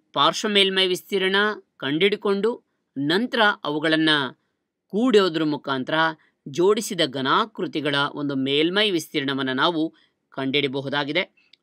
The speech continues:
ಈ ಒಂದು ಅಧ್ಯಾಯದಲ್ಲಿ ಅನೇಕ ಇಂತಹ ಲೆಕ್ಕಗಳು ಬರ್ತದೆ. ಅದರಿಂದ ತಾವು ಬಹಳ ಕೇರ್‌ಫುಲ್ ಆಗಿ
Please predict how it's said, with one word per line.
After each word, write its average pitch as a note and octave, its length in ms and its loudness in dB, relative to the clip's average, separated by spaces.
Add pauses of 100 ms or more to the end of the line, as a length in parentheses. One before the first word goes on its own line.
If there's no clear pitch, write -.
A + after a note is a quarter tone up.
ಈ C#3+ 140 -4
ಒಂದು D#3 220 0
ಅಧ್ಯಾಯದಲ್ಲಿ D3+ 440 0
ಅನೇಕ C3+ 460 0 (760)
ಇಂತಹ C#3+ 300 -6
ಲೆಕ್ಕಗಳು E3 420 -2
ಬರ್ತದೆ. E3+ 720 -4 (220)
ಅದರಿಂದ D#3+ 300 -4 (200)
ತಾವು C#3 460 -2 (280)
ಬಹಳ D3 220 -2
ಕೇರ್‌ಫುಲ್ F#3 540 -4
ಆಗಿ F3+ 440 -2